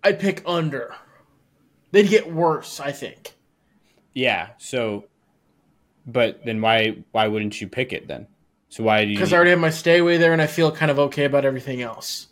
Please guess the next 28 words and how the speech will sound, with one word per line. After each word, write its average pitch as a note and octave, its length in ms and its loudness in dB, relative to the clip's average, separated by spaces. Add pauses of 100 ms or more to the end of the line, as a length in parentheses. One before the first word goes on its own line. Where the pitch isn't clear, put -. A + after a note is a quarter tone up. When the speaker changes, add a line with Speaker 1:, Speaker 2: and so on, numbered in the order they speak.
Speaker 2:
Oh, G2+ 140 4
okay. - 200 -2 (580)
Yeah, G3+ 120 4
Speaker 1:
Um, G3+ 60 6
Speaker 2:
that G#3+ 60 6
Speaker 1:
and G#3 80 6
Speaker 2:
makes F3+ 100 -4
sense. - 120 0
Speaker 1:
speaking B3+ 160 2
of G#3+ 120 2
the G#3 60 4
Northwest, G3+ 560 2
uh, E3 460 2
we E3+ 80 0
talked A#3 300 2
about F3+ 200 2
it E3 140 -2
last G#3+ 300 -2
episode, D3+ 320 0
actually. C3+ 320 -4
Kevin G3 340 0
Porter F#3+ 280 2
Junior F#3+ 560 -2 (540)
ended F3 240 -2
up E3 160 4
getting, E3 240 -2 (300)
uh, D#3 200 0
traded C4 760 0